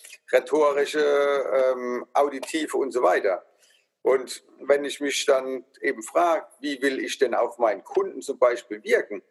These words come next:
Ja, wenn das die eine Fragestellung ist, dann wird, wird die genauso auf die Krawatte angewendet. Wie wirkt denn die Krawatte auf meinen Kunden?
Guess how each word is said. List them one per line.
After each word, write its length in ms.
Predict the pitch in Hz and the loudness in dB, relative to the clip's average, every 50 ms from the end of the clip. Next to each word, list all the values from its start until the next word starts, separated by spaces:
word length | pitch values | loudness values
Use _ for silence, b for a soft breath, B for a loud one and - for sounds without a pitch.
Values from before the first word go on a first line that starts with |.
| _ _ _ _ _ _ _ _ | _ _ _ _ _ _ _ _
Ja, 220 | - 104 139 - | 2 2 2 2
wenn 140 | 135 139 - | -2 -4 0
das 240 | 151 160 165 160 - | 0 0 0 0 0
die 80 | - | 0
eine 240 | 147 - 139 135 147 | 2 2 0 -2 -4
Fragestellung 580 | - - 135 139 135 123 - - 135 135 160 202 | 0 2 2 2 2 -2 -2 -2 -2 -2 0 -2
ist, 200 | 220 - - B B B B B B B - | -4 -4 -6 B B B B B B B 2
dann 280 | - 127 120 135 135 - _ _ - _ _ _ _ _ _ _ | 2 2 2 2 -6 -12 _ _ -20 _ _ _ _ _ _ _
wird, 300 | - 147 147 - - _ | 2 2 2 2 -6 _
wird 160 | - 165 - 156 | -2 -2 -2 0
die 80 | 151 | -2
genauso 360 | 139 147 143 139 143 139 151 | 0 2 2 2 2 2 0
auf 120 | 135 139 - | -2 -2 -2
die 100 | - 151 | -6 -10
Krawatte 400 | - - 131 - - - - 131 | -2 -2 0 0 2 0 0 0
angewendet. 680 | 120 120 117 117 117 117 113 113 110 104 107 104 - - _ _ _ _ | 0 0 0 0 2 2 2 0 2 0 -2 -2 -2 -12 _ _ _ _
Wie 140 | 120 127 123 | -4 -2 2
wirkt 280 | 156 185 185 185 - | 2 0 0 2 -2
denn 140 | 170 160 - | -2 -2 -2
die 100 | 147 147 | -4 -8
Krawatte 500 | - - 135 135 127 135 135 135 131 120 | -4 0 0 2 4 2 2 2 0 -2
auf 140 | 127 123 127 | -2 -2 0
meinen 200 | 123 117 120 120 | 0 0 0 0
Kunden? 440 | - 220 240 214 - - - - - | 0 0 0 0 -2 -8 -12 -18 -18